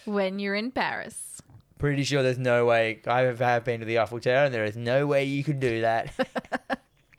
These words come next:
Speaker 2: Um, anyhow, yeah, and, you know, he's about to jump off, and the, the lady's up there, and she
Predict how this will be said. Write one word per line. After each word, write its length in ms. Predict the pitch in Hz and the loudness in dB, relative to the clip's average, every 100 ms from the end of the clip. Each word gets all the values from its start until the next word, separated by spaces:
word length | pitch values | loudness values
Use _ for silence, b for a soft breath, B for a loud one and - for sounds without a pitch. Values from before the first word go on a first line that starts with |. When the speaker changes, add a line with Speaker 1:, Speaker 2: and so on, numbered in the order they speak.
| _ _ _ B B B B B - | _ _ _ B B B B B 0
Speaker 2:
Um, 420 | 139 139 135 131 170 | 4 6 4 2 2
anyhow, 360 | 170 135 113 - b b b b b _ _ - | 2 2 0 -4 b b b b b _ _ 0
yeah, 360 | 160 135 104 - | 4 4 0 0
and, 260 | 135 131 | 2 2
you 80 | 135 | 0
know, 80 | 123 | 0
he's 140 | 135 | 0
about 160 | 120 127 | 2 0
to 60 | 120 | 2
jump 280 | 123 113 | -4 -2
off, 240 | 113 107 107 | 2 2 2
and 140 | 113 | -4
the, 100 | 110 | -4
the 160 | 107 113 | 0 2
lady's 440 | 117 117 117 110 | 4 2 -2 -2
up 160 | 117 - | -4 0
there, 380 | 110 107 104 104 | 0 2 2 0
and 260 | 107 101 101 | -4 -8 -8
she 320 | 110 104 | -6 -6